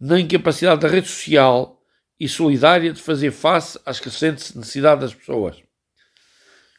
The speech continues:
Como mesmo alguns referem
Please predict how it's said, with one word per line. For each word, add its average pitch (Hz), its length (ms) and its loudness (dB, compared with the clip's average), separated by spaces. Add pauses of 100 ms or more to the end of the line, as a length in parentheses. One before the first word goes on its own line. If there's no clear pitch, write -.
(180)
Como 165 560 4 (1080)
mesmo 143 640 2 (360)
alguns 131 440 4
referem 139 640 2